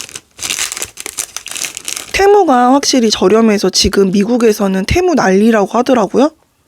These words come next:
요거. 이것도 위에 정보 띄워드릴게요. 이런 팔찌는 끼우는 게 조금 어려워.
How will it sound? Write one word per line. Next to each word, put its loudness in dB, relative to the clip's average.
요거. -6
이것도 2
위에 -2
정보 -4
띄워드릴게요. -2
이런 -2
팔찌는 2
끼우는 2
게 2
조금 0
어려워. -2